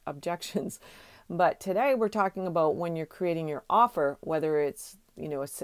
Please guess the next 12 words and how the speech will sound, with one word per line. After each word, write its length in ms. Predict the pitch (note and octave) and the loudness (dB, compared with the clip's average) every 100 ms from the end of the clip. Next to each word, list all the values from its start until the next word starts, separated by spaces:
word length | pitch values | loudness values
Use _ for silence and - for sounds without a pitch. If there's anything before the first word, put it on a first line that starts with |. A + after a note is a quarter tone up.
| - | -8
on 180 | D3 C#3 | -6 -6
a 60 | |
sales 340 | - G3+ G#3+ G#3 | 0 4 4 2
page 500 | A3 G#3 G3+ G3+ - - - _ | 2 4 4 2 -4 -20 -20 _
or 400 | - D#3 D3+ D3 | 2 4 4 2
in 160 | - D3+ | -2 -4
a 80 | C3+ | -2
webinar 560 | D#3+ E3+ F#3+ G3 G3 | -2 0 -2 -2 -6
training 420 | - F#3+ F#3+ G3 | -4 -4 -2 -2
that 140 | F3+ - | -4 -4
you're 120 | F3+ | -4
doing. 440 | F3 F3+ F#3+ G3+ | -2 -4 -4 -8